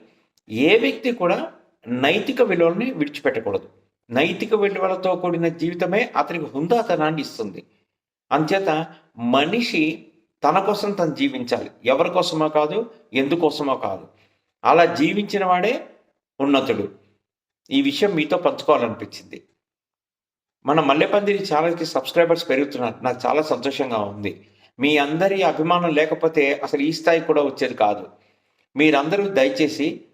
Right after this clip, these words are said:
లైక్ కొట్టి, కామెంట్ బాక్స్లో మీ మనసుకు తోచింది మీరు రాసి, దీన్ని ఇతరులకు షేర్ చేసి,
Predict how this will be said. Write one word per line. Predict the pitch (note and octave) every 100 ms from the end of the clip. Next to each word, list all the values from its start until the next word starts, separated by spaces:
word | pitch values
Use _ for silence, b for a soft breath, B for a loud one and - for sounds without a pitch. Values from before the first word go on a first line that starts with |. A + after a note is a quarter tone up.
| _ _ -
లైక్ | A#2 C#3 E3+ F3
కొట్టి, | E3 C3+ - C#3+ - - _ -
కామెంట్ | A#2 D#3+ G3+ G#3
బాక్స్లో | F3 E3+ E3+ F3
మీ | D#3+ D3+
మనసుకు | C#3 D3 D#3 F#3
తోచింది | - D#3+ E3 E3+ D3
మీరు | C3+ A2+
రాసి, | A#2 C3 - E3 - b b b -
దీన్ని | D3 F3+ D#3 D#3+ G3+ -
ఇతరులకు | D3 F3+ F#3+ F#3+
షేర్ | D#3 D3+ D#3+ D#3
చేసి, | C#3+ - G3